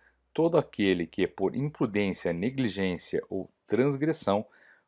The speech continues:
provocar a movimentação desnecessária de recursos de busca e salvamento, ficará obrigado a indenizar a União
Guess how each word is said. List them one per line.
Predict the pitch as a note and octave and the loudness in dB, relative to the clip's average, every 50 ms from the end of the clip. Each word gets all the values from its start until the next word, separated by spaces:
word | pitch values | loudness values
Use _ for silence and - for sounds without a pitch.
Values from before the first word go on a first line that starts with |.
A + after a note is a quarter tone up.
| _ _ | _ _
provocar | - D3 D3 D3 E3+ D3 - - A#2+ G#2+ G#2 G2 | 2 2 2 4 2 0 2 6 8 8 8 8
a | F2+ E2+ | 8 6
movimentação | F2 F2 F#2+ G#2+ A#2 A#2+ C3 C#3+ D3+ D3+ F3+ E3 - - - A#2 A2+ A2+ | 4 2 -2 -2 -2 -4 -4 -4 -2 -2 -2 -2 -2 0 0 0 0 0
desnecessária | A2 G#2+ G#2+ A2 G#2 - - A#2 - - G#2 F#2 F#2 F#2 F#2 G2 | -2 -2 -4 -4 -4 -4 -6 -6 -2 2 4 6 6 6 6 4
de | F#2+ G2 | 2 0
recursos | G#2+ A2+ C3 B2+ - - F#2+ F#2+ - - - A2 - | -2 -4 -4 -4 -4 -4 -4 -4 -4 -4 -8 -8 -6
de | G#2+ A2 | -6 -6
busca | A2 G#2+ A2 A#2+ A#2+ - - - - - - _ _ _ _ _ _ _ - | -4 -2 0 0 0 0 -2 -2 -4 -4 -4 _ _ _ _ _ _ _ -10
e | - F2+ | -8 -8
salvamento, | F2 - - G#2+ - - D#3+ D3 B2 G2 G2+ G2+ G2+ - G#2 - _ _ _ _ _ _ _ | -4 0 2 4 4 4 4 2 2 2 2 2 0 -2 -8 -8 _ _ _ _ _ _ _
ficará | - - C#3+ - - C#3+ C3 C3 C3 - | -10 -10 -4 0 2 2 4 2 2 0
obrigado | - D3 D3+ C#3 A#2 G2+ E2+ F2 A2+ B2+ C3 A#2 G2+ F2 E2+ F2 | 0 -2 -2 -2 -2 0 4 6 8 8 8 8 6 4 0 -2
a | F2 | -2
indenizar | F2 E2 E2 F#2 A2+ C3 C#3 B2 G2+ G2+ G2 G2+ G2 | -2 -2 -2 -2 0 0 -2 0 2 4 6 6 6
a | G2+ | 6
União | G#2 A2 G#2+ G2 F#2+ F2+ E2 D#2 | 4 4 4 4 4 4 4 2